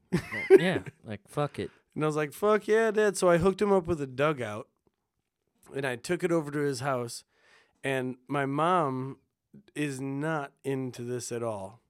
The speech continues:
Speaker 2: Mm-hmm.
Speaker 1: She's just like, "Oh, I can't believe that Chuck's gonna be smoking weed and yada, yada." I was like, "Mom,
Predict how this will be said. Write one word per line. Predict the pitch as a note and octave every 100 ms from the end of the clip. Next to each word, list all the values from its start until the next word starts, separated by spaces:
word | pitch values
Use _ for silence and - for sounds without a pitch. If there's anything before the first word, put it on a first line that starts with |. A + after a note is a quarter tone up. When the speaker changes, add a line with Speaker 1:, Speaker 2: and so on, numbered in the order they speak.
| _ _
Speaker 2:
Mm-hmm. | A2+ G#2+ G#2 G#2
Speaker 1:
She's | - C3 A#2+
just | B2+
like, | A#2+ A#2+
"Oh, | D#3+ F3 F3 E3+ E3 _ _ _
I | _
can't | - F#3 F3+
believe | E3 F#3 F3+
that | D#3+ D3+
Chuck's | - F3 -
gonna | - E3
be | D#3
smoking | D#3+ - F#3+ F3 E3+ D#3+
weed | F3 E3+ F3 E3+
and | D#3 C#3+ C#3+
yada, | D3 E3 E3
yada." | E3+ E3+ E3 E3 E3 D#3+
I | _ _ D3
was | D3+
like, |
"Mom, | D3 D#3 D#3 D3+ D#3